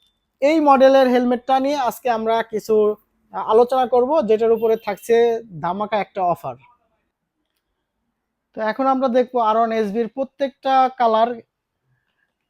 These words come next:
কমিউনিকেশন, এবং আমাদের কাছে প্রত্যেকটারই হচ্ছে আপনার এই মুহূর্তে পেয়ে যাবেন হচ্ছে এস থেকে এক্সেল সাইজ পর্যন্ত,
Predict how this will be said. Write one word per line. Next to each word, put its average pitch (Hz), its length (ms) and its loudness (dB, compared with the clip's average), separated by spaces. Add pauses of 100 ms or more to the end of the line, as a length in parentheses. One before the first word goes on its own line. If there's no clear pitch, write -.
কমিউনিকেশন, 208 640 -6
এবং 208 520 -4
আমাদের 226 340 -6
কাছে 254 340 -4
প্রত্যেকটারই 233 800 -6
হচ্ছে 226 360 -6
আপনার 208 420 -4
এই 262 160 -2
মুহূর্তে 240 360 -2
পেয়ে 226 240 -2
যাবেন 202 300 -2
হচ্ছে 196 300 -8
এস 226 480 2
থেকে 233 240 0
এক্সেল 214 460 0
সাইজ 202 260 -4
পর্যন্ত, 143 460 -8